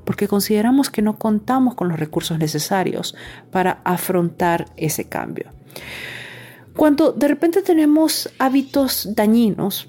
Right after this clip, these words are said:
les decía, hábitos que son muy poco saludables para nosotros mismos, que son aún tóxicos, de repente es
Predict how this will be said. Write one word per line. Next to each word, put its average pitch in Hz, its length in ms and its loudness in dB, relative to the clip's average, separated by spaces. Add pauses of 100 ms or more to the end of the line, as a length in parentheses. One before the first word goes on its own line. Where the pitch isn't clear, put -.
les 180 240 -2
decía, 175 480 0
hábitos 196 360 -2
que 208 120 -2
son 202 240 2
muy 220 240 4
poco 208 320 -4
saludables 190 540 -2
para 185 200 -4
nosotros 175 640 -4
mismos, 180 680 -2
que 175 120 -4
son 185 240 0
aún 160 340 0
tóxicos, - 920 -6 (800)
de 185 120 0
repente 302 640 0 (720)
es 254 340 0